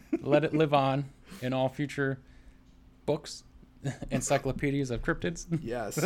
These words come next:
Speaker 1: <laughs>
Speaker 2: folks.
Speaker 1: That it is.
Speaker 2: <laughs> You're writing about cryptids. Include my theory, please.
Speaker 1: <laughs>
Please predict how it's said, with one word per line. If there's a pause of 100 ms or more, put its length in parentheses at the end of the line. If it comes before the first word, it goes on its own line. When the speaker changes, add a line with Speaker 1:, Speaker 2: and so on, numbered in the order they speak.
(120)
Speaker 1:
<laughs>
Speaker 2:
folks.
Speaker 1:
That
it
is. (100)
Speaker 2:
<laughs>
You're
writing
about
cryptids. (100)
Include
my
theory,
please. (640)
Speaker 1:
<laughs>